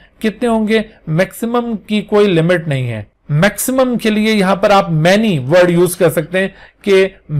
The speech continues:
many carbons may be present, और वो हंड्रेड्स भी हो सकते हैं, थाउजेंड्स भी हो सकते हैं, उसकी कोई लिमिट डिफाइंड नहीं है। तो एक्स आपने देखा कि number of carbons को रिप्रेजेंट कर रहा है, जबकि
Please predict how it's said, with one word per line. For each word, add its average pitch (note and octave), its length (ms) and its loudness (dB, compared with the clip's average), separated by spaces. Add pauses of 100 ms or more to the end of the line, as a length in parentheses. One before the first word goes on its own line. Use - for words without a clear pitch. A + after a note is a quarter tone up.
(120)
many B3 300 2 (260)
carbons F3+ 480 2 (120)
may E3+ 220 2
be F3+ 160 2
present, E3 380 2 (320)
और E3+ 140 4
वो F3 480 2 (100)
हंड्रेड्स F#3 460 0
भी G#3 60 2
हो G#3 100 4
सकते G3 260 -4
हैं, F#3+ 160 -4
थाउजेंड्स F#3 480 -2
भी F#3+ 60 0
हो F#3+ 60 4
सकते F3+ 260 -4
हैं, F#3+ 140 -2 (300)
उसकी - 340 -8
कोई G#3 260 2
लिमिट F3+ 440 0
डिफाइंड E3 420 0
नहीं C3 220 -2
है। G#2+ 160 -10 (920)
तो G3+ 240 0
एक्स A#3+ 280 -2
आपने G3+ 280 0
देखा G3+ 240 0
कि G#3 200 -4
number D#3+ 260 2
of F3+ 200 -2
carbons D3 340 0
को A3 100 -2
रिप्रेजेंट F3 460 -2
कर F3 120 0
रहा F#3 100 0
है, F3+ 100 -8 (260)
जबकि F#3+ 460 -2